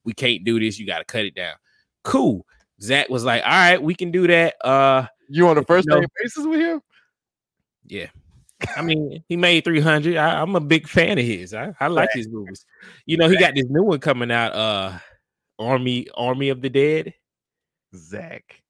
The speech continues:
Speaker 1: It looks like Suicide Squad mixed with, you know, Dawn of the Dead, that other movie.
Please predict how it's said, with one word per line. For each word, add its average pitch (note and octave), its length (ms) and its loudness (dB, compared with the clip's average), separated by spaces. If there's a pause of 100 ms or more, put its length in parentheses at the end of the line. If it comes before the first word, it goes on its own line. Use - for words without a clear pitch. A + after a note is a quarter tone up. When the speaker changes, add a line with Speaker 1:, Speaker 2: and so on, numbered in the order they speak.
(140)
Speaker 1:
It B2+ 140 -4
looks C3 180 0
like G#2+ 220 0
Suicide C#3 640 0
Squad C#3 440 0
mixed B2 260 -8
with, A2 280 -4
you A#2 140 -8
know, F#2+ 120 -6
Dawn G#2+ 280 -6
of A2 80 -6
the A2+ 80 -10
Dead, A#2+ 360 -4
that G#2+ 140 -4
other A#2 160 -2
movie. A#2+ 240 -8